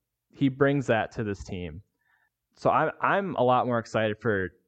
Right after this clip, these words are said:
for Taurean Prince than I think most are. I think it's a wonderful pickup, and it's a player that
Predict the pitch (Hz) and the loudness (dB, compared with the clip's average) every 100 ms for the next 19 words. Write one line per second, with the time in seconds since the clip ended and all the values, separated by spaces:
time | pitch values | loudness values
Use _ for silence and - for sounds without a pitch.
0 | _ - 110 - 107 101 98 113 95 90 | _ -6 -4 -2 -2 -2 -4 -6 -6 -6
1 | - 90 92 92 85 - - _ _ _ | -8 -8 -6 -8 -10 -12 -20 _ _ _
2 | _ _ _ _ _ _ 117 113 123 - | _ _ _ _ _ _ -4 -2 -2 0
3 | 131 135 131 107 107 107 101 101 98 98 | 2 2 0 -2 -4 -8 -8 -8 -6 -6
4 | 101 98 - 104 - 101 101 98 - 98 | -6 -8 -6 -6 -2 -2 -2 -8 -10 -14
5 | - 107 104 101 92 90 85 | -6 -2 0 -2 -2 -2 -4